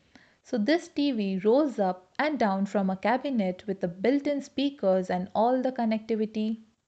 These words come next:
ports. L G's rollable T V will also have Ama-, Amazon Alexa and Google Assistant built in, as well as support for Apple AirPlay two wireless technology and a HomeKit. C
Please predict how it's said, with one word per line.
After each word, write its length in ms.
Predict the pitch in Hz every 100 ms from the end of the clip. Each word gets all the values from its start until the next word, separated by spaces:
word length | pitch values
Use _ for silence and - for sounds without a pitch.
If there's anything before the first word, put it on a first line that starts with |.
| _ -
ports. 460 | 185 170 - - _ _ _ _ _ _ - _ - - -
L 180 | 254 311
G's 320 | 247 247 214
rollable 500 | 214 214 254 285 269
T 200 | 262 254
V 240 | 202 185
will 220 | 185 202 208
also 340 | 202 214 302
have 240 | 254 240 -
Ama-, 280 | 196 208 -
Amazon 500 | 208 247 277 254 240
Alexa 560 | 196 233 277 - 175 -
and 220 | 220 254
Google 340 | 240 226 247 -
Assistant 640 | 226 285 285 202 175 180
built 280 | 208 285 269
in, 180 | 190 185
as 240 | 185 190 233
well 180 | 262
as 140 | 262 254
support 460 | 226 226 185 180
for 200 | - 185 -
Apple 360 | 190 190 233 233
AirPlay 480 | 208 240 254 262 262
two 160 | 208 196
wireless 560 | 196 180 202 226 233
technology 720 | - 190 180 175 170 160 185 -
and 220 | 233 262
a 60 |
HomeKit. 560 | 240 202 196 190 160 - - _ - _ _ _ _
C 200 | - -